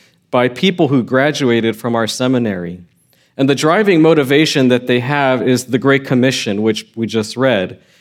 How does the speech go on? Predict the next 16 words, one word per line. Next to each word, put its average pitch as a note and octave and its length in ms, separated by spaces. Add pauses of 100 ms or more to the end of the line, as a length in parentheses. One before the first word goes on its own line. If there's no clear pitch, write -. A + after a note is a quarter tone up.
(120)
and C3 140
also D#3+ 400
Second D#3+ 360
Timothy D3 440
two C3+ 280
two, B2 520 (280)
which A#2+ 220
says, B2+ 520 (320)
Paul C#3 280
writing B2+ 300
to A2+ 120
Timothy, C3 800 (360)
he B2+ 140
says B2+ 280
to A#2+ 120
him, G2+ 400